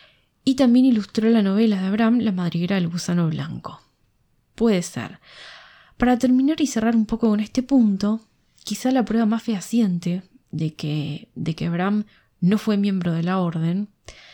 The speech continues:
es el testimonio de R A Gilbert, que era historiador de la orden hermética,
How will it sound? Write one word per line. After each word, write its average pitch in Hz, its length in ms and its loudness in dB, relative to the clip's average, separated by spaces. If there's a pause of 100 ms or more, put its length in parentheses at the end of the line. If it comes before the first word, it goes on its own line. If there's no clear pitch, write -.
(200)
es 269 180 0
el 262 80 0
testimonio 214 560 0
de 202 240 -2
R 214 480 -4
A 208 260 -6
Gilbert, 190 800 -4
que 202 100 -4
era 208 80 -2
historiador 185 680 -2 (400)
de 165 220 -6
la 175 140 -2
orden 185 240 -2
hermética, 196 680 -4